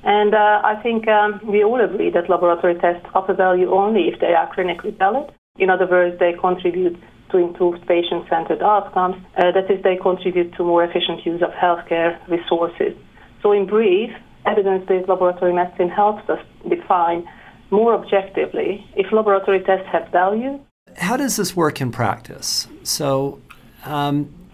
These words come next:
Speaker 2: h-, how do you see the application of evidence-based medicine in, in the laboratory world?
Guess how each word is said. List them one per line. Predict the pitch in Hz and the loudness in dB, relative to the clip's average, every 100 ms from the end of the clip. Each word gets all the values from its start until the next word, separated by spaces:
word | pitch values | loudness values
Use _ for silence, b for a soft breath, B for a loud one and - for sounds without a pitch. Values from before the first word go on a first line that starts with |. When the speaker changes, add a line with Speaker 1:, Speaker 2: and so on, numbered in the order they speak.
| - | -14
Speaker 2:
h-, | - 165 | -14 -12
how | - 196 | -4 -2
do | 226 | 0
you | 214 185 | 0 0
see | 170 - - 175 160 156 151 | -2 -2 -2 0 0 0 -2
the | 147 143 | -4 -6
application | 135 127 127 117 135 127 117 127 | -4 -4 -6 -8 -4 -4 -2 -4
of | 117 113 | -4 -6
evidence-based | - 117 113 110 113 - 107 - | -6 -6 -4 -4 -6 -6 -6 -6
medicine | 117 107 101 - 104 110 | -6 -4 -4 -4 -4 -6
in, | 107 107 | -6 -8
in | 117 104 | -8 -10
the | 107 | -8
laboratory | 104 98 98 - 101 | -6 -6 -8 -10 -12
world? | 98 98 120 | -12 -12 -16